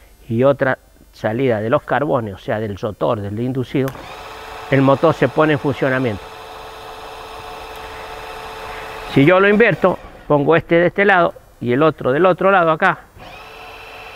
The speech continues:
el motor se invierte. Bueno, muchos ya lo saben, pero es importante que les muestre. Ahora yo le dije que esto, este es un motor que también puede transformarse en generador. Yo en este momento le estoy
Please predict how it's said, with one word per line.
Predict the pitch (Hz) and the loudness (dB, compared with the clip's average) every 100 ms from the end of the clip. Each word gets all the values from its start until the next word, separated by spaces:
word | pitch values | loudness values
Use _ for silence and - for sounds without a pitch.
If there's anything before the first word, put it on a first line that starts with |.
| - | 0
el | 156 156 | 4 4
motor | 156 190 175 | 4 2 0
se | - | -2
invierte. | 165 156 110 - - - - - - - - - - - - - - - - - - - | -2 -2 -4 -6 -18 -18 -18 -18 -18 -18 -18 -18 -16 -16 -16 -16 -16 -16 -16 -16 -6 2
Bueno, | 180 165 | 4 6
muchos | 220 - 202 | 4 4 4
ya | 214 | 6
lo | 220 | 4
saben, | 226 202 202 175 | 4 4 4 2
pero | 156 151 - - - | 0 0 -4 -12 2
es | 170 170 | 2 2
importante | 175 170 - 170 165 147 | 0 0 0 -4 -4 -2
que | 147 | -2
les | 143 | -2
muestre. | 113 104 - - - - - - - - | -2 -6 -12 -18 -18 -18 -18 -18 -18 0
Ahora | 160 202 220 | 4 6 6
yo | 220 247 | 6 6
le | 233 | 6
dije | 220 214 | 4 0
que | 180 220 | 0 -2
esto, | - 202 160 - - - - - - - - - - - - | 0 -2 -4 -14 -20 -20 -20 -20 -20 -20 -20 -20 -20 -10 -2
este | 196 - 196 | -2 0 0
es | |
un | 214 | 2
motor | 220 226 - 202 185 | 2 0 2 0 0
que | 175 | -4
también | 147 165 175 190 | 0 0 0 -2
puede | - 190 185 | 0 0 0
transformarse | - 156 160 165 165 180 175 175 | -4 -4 -4 -2 -2 -2 -2 -4
en | |
generador. | - 170 165 156 110 - - - - - - | -2 -2 2 0 0 -6 -20 -20 -20 -20 -4
Yo | 196 | 0
en | 208 | 2
este | 196 214 | 0 0
momento | 214 208 175 170 | 2 0 0 0
le | 156 | 0
estoy | - 190 | 0 -4